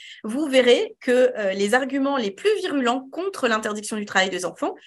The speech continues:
qui ont abouti d'ailleurs à faire échec à une première loi d'interdiction, euh, sur le travail des enfants en dessous de douze ans, hein, c'était ça quand même la première loi, c'était de dire, « Mais nos entreprises françaises vont être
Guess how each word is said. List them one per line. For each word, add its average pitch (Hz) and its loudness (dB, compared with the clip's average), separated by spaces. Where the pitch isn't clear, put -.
qui - -4
ont 294 6
abouti 269 2
d'ailleurs 214 0
à 180 2
faire 202 -2
échec 214 -2
à - -2
une 185 -6
première 190 0
loi 196 2
d'interdiction, 175 -6
euh, 190 2
sur 185 0
le 202 0
travail 220 0
des 196 -2
enfants 262 -2
en 208 -2
dessous 208 -2
de 185 -6
douze 196 -4
ans, - -4
hein, - -8
c'était 156 -12
ça - -6
quand - -4
même 302 -4
la 240 -6
première 185 -8
loi, 220 -4
c'était 269 0
de 214 -2
dire, « 294 2
Mais 254 4
nos 262 4
entreprises 294 -4
françaises 214 0
vont 208 -2
être - -2